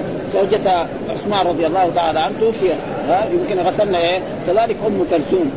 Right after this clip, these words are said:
غسلنا وترا خمسا أو أكثر من ذلك بنحو حديث أيوب وعاصم. قال في الحديث، قال: "فضفرنا شعرها ثلاثة أثلاث،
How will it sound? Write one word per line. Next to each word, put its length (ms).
غسلنا 500
وترا 380
خمسا 260
أو 60
أكثر 320
من 280
ذلك 240
بنحو 400
حديث 260
أيوب 500
وعاصم. 360
قال 180
في 60
الحديث، 440
قال: 200
"فضفرنا 600
شعرها 540
ثلاثة 400
أثلاث، 500